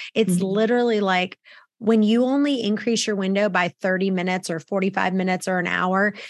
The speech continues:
Speaker 1: you kind of can go, "I'm doing the same thing."
Speaker 2: Yeah.
Speaker 1: And,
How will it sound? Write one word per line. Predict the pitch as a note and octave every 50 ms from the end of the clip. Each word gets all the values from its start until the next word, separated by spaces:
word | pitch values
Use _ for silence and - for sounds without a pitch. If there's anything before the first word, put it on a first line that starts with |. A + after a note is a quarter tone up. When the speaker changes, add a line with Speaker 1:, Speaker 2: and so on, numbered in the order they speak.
| - -
Speaker 1:
you | - F#3+ F#3+ A3 G#3+ G#3+ G#3 G3+ - - _ _ _ A#3+ A#3+ _ -
kind | - - A#3 A3+ A3+
of | A#3 G#3+
can | A3 G3 -
go, | A#3 G#3+ G3+ G3+ -
"I'm | A#3+ A#3+ C#4+
doing | A#3 D#4+ E4 F4+ G#4+ G#4+ G4 D4+
the | A#3+ G3+
same | - - A3+ G3 F#3 F3+
thing." | E3+ - G3+ A3+ C#4+ D#4 C4 G#3+ G#3+ C4 D#4+ D#4 - _ -
Speaker 2:
Yeah. | - - - -
Speaker 1:
And, | G#3+ A3+ A3 G#3 A3